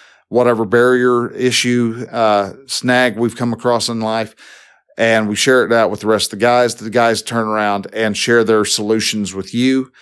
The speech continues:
and you can then act on those, on those solutions. And if you don't act,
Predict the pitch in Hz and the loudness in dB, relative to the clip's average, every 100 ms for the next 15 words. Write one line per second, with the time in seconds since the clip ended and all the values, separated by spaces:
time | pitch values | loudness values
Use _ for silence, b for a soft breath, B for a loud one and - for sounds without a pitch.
0 | B B B 113 110 107 113 - 120 113 | B B B -2 0 0 -2 0 0 0
1 | 117 120 110 - _ _ _ _ _ _ | 0 0 -4 -10 _ _ _ _ _ _
2 | - 127 170 - 117 110 107 98 113 101 | -6 -4 -4 -2 0 0 -2 -2 -8 -8
3 | 107 104 - 117 160 160 98 92 - b | -4 -2 -2 0 0 0 -8 -12 -18 b
4 | b 120 123 127 143 147 214 170 117 127 | b -2 -2 -2 0 2 2 0 -2 -4
5 | - | -14